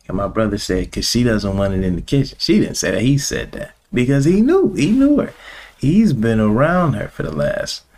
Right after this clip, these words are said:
ten years. I haven't. I've been, you know, in and out periodically because of the holidays, right?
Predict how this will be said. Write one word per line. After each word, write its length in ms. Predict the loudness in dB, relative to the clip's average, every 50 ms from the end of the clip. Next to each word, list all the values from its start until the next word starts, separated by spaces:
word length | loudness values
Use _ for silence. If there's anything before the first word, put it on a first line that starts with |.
| -20 -20 -20 -20 -20 -20 _ _ _
ten 240 | -2 -2 0 0 0
years. 240 | 0 -2 -2 -2 0
I 100 | 0 0
haven't. 380 | 2 2 2 2 0 -2 -6 -8
I've 140 | -6 -4
been, 260 | -2 -2 -2 0 0 0
you 100 | 0 0
know, 140 | 0 -2
in 200 | -2 0 0 2 2
and 120 | 2 2
out 240 | 2 0 0 -2 -4
periodically 920 | -2 0 0 2 2 2 2 2 2 0 -2 -2 -2 0 0 0 0 -2 -6 -10 _ _ _ _ _ _ _ -18 -18 _ _ _ _ _ _ _ _ _ _ _ _ _
because 280 | -4 -2 0 0 0 2
of 100 | 2 2
the 120 | 0 0
holidays, 760 | 0 0 0 -2 -2 -4 -4 -6 -8 -8 -8 -10 -12 -12 -12 -12 _ _ _ _ _ _ _ _ _ _ _ _
right? 300 | -6 -2 0 0 0 -2